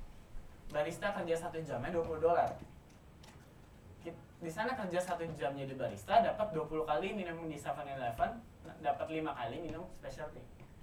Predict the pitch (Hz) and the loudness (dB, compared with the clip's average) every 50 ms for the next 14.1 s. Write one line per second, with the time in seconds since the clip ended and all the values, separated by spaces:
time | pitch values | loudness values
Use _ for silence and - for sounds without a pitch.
0 | - - - - 131 123 127 131 123 165 175 220 - - - - - - - - | -14 -12 -10 -8 -8 -6 -6 -6 -4 -4 -4 -2 -4 -4 -6 -10 -12 -12 -12 -12
1 | - - - - - - - - - - - - - - 165 143 - - - - | -12 -14 -14 -16 -16 -16 -16 -18 -18 -18 -16 -16 -14 -12 -12 -12 -12 -14 -16 -16
2 | - - - - - - - - - - - 165 170 175 190 190 185 185 185 196 | -18 -18 -18 -16 -16 -14 -12 -8 -4 0 2 4 4 4 2 0 0 0 0 -2
3 | 190 - - 196 196 - - 196 190 185 180 185 185 196 190 190 190 - 185 180 | -2 -4 -4 -6 -4 0 4 6 8 10 10 8 8 8 4 4 2 2 2 4
4 | 180 180 175 175 185 180 175 175 180 180 170 170 247 208 214 254 262 247 202 139 | 4 4 2 6 6 6 6 8 6 4 4 4 4 2 0 0 0 0 0 -2
5 | - - 131 131 135 139 139 - - - - - 190 139 - - 247 - - - | -2 -2 -4 -4 -4 -4 -6 -8 -8 -6 -2 -2 -2 0 0 0 0 0 2 2
6 | - - 294 - - - - - - - - - - - - - - - - - | 2 4 6 6 6 6 6 6 4 4 2 2 0 -2 -2 -2 -2 -2 -2 -2
7 | - - - - - - - - - - - - - 135 135 131 - - - - | -4 -4 -4 -4 -4 -4 -6 -6 -8 -8 -8 -10 -8 -8 -8 -8 -8 -10 -12 -12
8 | - 131 - - - - - - - - - - - - 180 185 190 - - - | -10 -10 -10 -10 -10 -10 -10 -10 -12 -14 -14 -14 -8 -2 0 0 0 0 -2 -6
9 | - - - - - - - 180 190 - - 185 - - - - 190 165 - 226 | -10 -10 -14 -16 -14 -8 -4 -4 -2 0 2 4 4 4 4 2 -2 4 6 8
10 | 269 294 - - 196 202 233 208 196 190 190 180 170 160 156 - - 151 180 233 | 8 8 6 4 2 2 2 2 0 -2 -2 0 2 2 2 2 2 0 2 2
11 | 247 233 202 185 180 170 165 165 156 147 143 - - - 170 165 156 151 - - | 2 2 2 2 2 0 0 2 4 6 6 6 4 2 2 0 0 0 -2 -6
12 | - - - - - - - - - - - - - - - - 220 - 220 185 | -14 -18 -18 -18 -20 -20 -20 -20 -20 -20 -20 -20 -18 0 4 4 4 6 4 2
13 | - 180 185 208 240 254 247 - 165 - 190 180 175 175 175 170 170 - 196 214 | 2 2 2 2 0 -2 -2 -2 0 6 8 8 8 8 6 0 -2 0 2 2
14 | 220 | 2